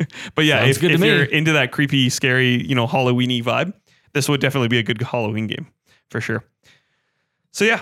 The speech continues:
Speaker 1: that's all I have for, uh, Sanitarium. Thanks again to Callum for that suggestion and for the suggestion for the whole month.
Speaker 2: Yeah, I really appreciate it.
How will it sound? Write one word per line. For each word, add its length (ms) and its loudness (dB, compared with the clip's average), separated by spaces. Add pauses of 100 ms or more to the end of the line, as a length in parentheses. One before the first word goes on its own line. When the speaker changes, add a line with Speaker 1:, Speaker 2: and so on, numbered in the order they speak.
(120)
Speaker 1:
that's 200 -2
all 100 2
I 60 0
have 180 0
for, 260 -2
uh, 200 2
Sanitarium. 540 -2
Thanks 220 -2
again 180 -2
to 40 -2
Callum 340 -4
for 180 -4
that 220 0
suggestion 540 -4
and 140 -4
for 80 -4
the 80 -4
suggestion 460 -10
for 200 -8
the 100 -10
whole 440 -4 (560)
month. 200 -8 (800)
Speaker 2:
Yeah, 140 -2
I 60 2
really 260 2
appreciate 440 0
it. 100 -6